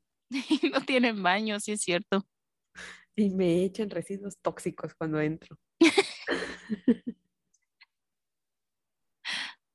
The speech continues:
Speaker 2: Ay.
Speaker 1: Se sintió tico-, tipo ataque terrorista.
Speaker 2: <laughs>
Speaker 1: Te
Speaker 2: Ay.
Speaker 1: echan un,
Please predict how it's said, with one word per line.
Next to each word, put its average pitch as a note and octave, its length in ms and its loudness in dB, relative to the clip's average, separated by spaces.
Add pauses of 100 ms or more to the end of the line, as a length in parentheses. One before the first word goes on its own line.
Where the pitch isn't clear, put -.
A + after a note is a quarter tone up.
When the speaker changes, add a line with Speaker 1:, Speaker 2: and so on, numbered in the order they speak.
(840)
Speaker 2:
Ay. G#3+ 460 -10 (440)
Speaker 1:
Se B3+ 240 6
sintió A3 460 10
tico-, A3 440 8 (400)
tipo A#3+ 380 8
ataque G#3 420 6
terrorista. G3+ 760 -2 (160)
Speaker 2:
<laughs> - 1400 2 (1400)
Speaker 1:
Te E4 140 8
Speaker 2:
Ay. D4 40 8
Speaker 1:
echan F4+ 280 6
un, E4 320 4